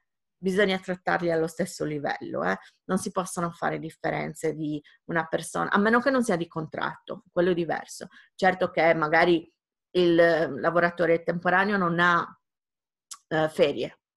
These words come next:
perché non fanno parte del loro contratto, magari la feria viene pagata come, no, extra. Ehm, quindi quella è una cosa, ma se si fa un, eh, un meeting, se si fa una riunione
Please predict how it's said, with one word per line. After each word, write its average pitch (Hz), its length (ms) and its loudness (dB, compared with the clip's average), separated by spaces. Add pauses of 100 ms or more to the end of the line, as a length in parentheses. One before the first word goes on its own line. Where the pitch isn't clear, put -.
(200)
perché 160 360 2
non 170 140 -2
fanno 156 240 -4
parte 147 220 -2
del 147 80 -2
loro 156 160 -2
contratto, 196 540 0
magari 160 260 0
la 156 100 -4
feria 170 260 -2
viene 151 220 -6
pagata 165 640 0 (340)
come, 147 460 -4
no, 165 300 0 (220)
extra. - 560 -4 (260)
Ehm, 156 760 0
quindi 170 220 -4
quella 220 220 4
è - 20 6
una 180 180 0
cosa, 151 360 -4
ma 208 440 2
se - 180 -4
si 180 180 -6
fa 170 560 0
un, 160 320 -6
eh, 156 480 -6
un 143 280 -4
meeting, 240 380 -2
se 185 120 -6
si - 120 -16
fa 147 320 -2
una 151 260 -2
riunione 247 760 2